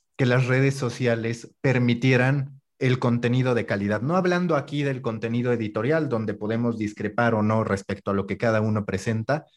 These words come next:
pero niveles de producción, en términos de decir, "A ver, voy a invertir en una animación, voy a invertir en hacer un gran documental". En algún momento, desde tu perspectiva,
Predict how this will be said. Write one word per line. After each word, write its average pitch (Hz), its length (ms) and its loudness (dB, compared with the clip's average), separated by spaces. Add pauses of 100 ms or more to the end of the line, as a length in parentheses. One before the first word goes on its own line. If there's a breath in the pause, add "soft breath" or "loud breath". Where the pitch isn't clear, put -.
(340 soft breath)
pero 147 220 4
niveles 131 480 2
de 113 80 -2
producción, 120 720 0
en 117 120 -2
términos 123 440 -4
de 107 80 2
decir, 110 260 0
"A 107 60 2
ver, 120 180 4
voy 120 220 -4
a 120 40 -4
invertir 113 480 0
en 110 120 -2
una 110 260 0
animación, 101 720 -2
voy 113 220 -2
a - 20 -6
invertir 107 460 -4
en 107 100 0
hacer 113 280 -2
un 113 120 -4
gran 110 240 -2
documental". 104 840 -2 (840 soft breath)
En 165 180 4
algún 175 360 2
momento, 185 560 4
desde 131 280 0
tu 185 260 -4
perspectiva, 123 800 -4